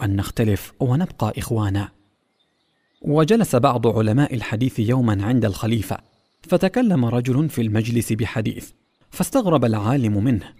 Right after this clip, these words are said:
وقال: "ما هذا الحديث؟ من أين جئت به؟ تكذب على رسول الله صلى الله عليه وسلم." فقال الرجل: "بل هذا حديث ثابت." قال العالم: "لا، هذا حديث لم نسمع به ولم نحفظه."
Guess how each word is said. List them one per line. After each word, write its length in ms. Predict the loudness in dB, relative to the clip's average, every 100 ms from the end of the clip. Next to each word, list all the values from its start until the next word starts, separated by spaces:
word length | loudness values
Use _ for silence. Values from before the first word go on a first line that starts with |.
| -6
وقال: 480 | -4 -2 -2 -2 -6 _ _ _ _ _
"ما 120 | 2 4
هذا 280 | 6 6
الحديث؟ 540 | 6 4 2 4 2 -4 _ -2
من 140 | 2
أين 240 | 4 4 4
جئت 260 | 2 2
به؟ 280 | 2 0 -2 -14 _ _ -2
تكذب 440 | 0 2 2 4
على 260 | 2 0 -2
رسول 260 | 0 2
الله 300 | 4 4 2
صلى 240 | 0 0 2
الله 300 | 2 2 2
عليه 240 | 0 2
وسلم." 500 | 0 0 2 2 0 -6 _ _ _ -6
فقال 380 | -4 0 2
الرجل: 440 | 2 2 4 2 0 -6 _ -6 -6
"بل 440 | -6 -4 0 2
هذا 280 | 4 2 2
حديث 540 | 2 0 2 2 0 -4 -14 -12 -8
ثابت." 600 | 0 2 2 2 -2 -8 _ _ _ -2
قال 160 | 0
العالم: 540 | 2 2 2 4 2 -2 -12 _ _ _ -2
"لا، 540 | 4 4 4 2 -4 _ _ _ 0
هذا 380 | 4 6 4 0
حديث 420 | -2 2 2 2
لم 380 | 2 4 6 6
نسمع 300 | 4 4 6
به 380 | 6 6 4
ولم 320 | 2 4 6 4
نحفظه." 480 | 2 2 2 0